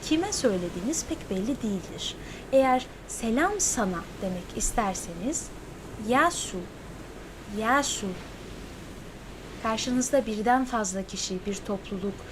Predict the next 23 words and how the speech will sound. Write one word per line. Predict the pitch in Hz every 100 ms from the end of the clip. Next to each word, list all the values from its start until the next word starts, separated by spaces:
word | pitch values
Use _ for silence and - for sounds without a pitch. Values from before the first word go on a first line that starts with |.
| - - 208
veyahut | 208 214 220 226
kibarlık | - 196 208 277 -
etmek | 320 277 240
istediğiniz | - - 185 190 180 175 -
biri | 180 170 170
varsa | 160 170 - 226 330 - - - - - 202
"ya | 220 254
ses, | 269 - 180 - - - - - - - - - 208
ya | 220 254
ses". | - 190 185 - - - - - - - - - - - - - - - - -
Yine | 339 339
selam | 330 285 262 285
manasına | 262 220 208 202 202 - 226
gelen | 190 180 175 190 -
ama | 269 302 415
biraz | 381 294 226
daha | 240 233
güzel | 208 220 254 262 202
bir |
kelime | - 196 196 185
olan | 170 175 190 285 - - - - - -
"χαίρετε, | - - 202 196 202 - 180 - - - - - - - - - -
χαίρετε" | - 330 320 226 196 190